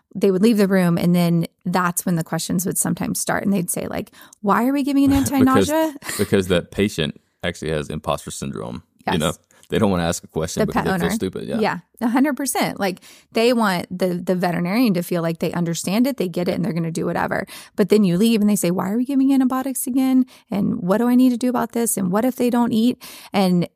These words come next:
Speaker 1: it, it's information overload too. Sometimes I think when we have imposter syndrome, we feel like the more information we give them, the more we talk, then it's going to help them understand better. And really, it just overwhelms owners.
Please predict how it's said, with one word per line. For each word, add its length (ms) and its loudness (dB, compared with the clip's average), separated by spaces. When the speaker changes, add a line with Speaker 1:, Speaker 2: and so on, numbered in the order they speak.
Speaker 1:
it, 320 -2
it's 220 0
information 580 2
overload 560 2
too. 240 0
Sometimes 500 -2
I 80 -2
think 240 -2
when 100 0
we 100 0
have 220 -2
imposter 440 -4
syndrome, 320 -2
we 120 0
feel 140 0
like 140 -2
the 80 0
more 280 4
information 540 0
we 80 -2
give 240 -4
them, 220 -2
the 120 -2
more 380 2
we 140 2
talk, 500 -4
then 340 4
it's 220 0
going 260 4
to 60 4
help 240 -2
them 180 0
understand 540 -2
better. 340 -2
And 240 4
really, 580 4
it 100 2
just 260 -2
overwhelms 600 -4
owners. 480 -6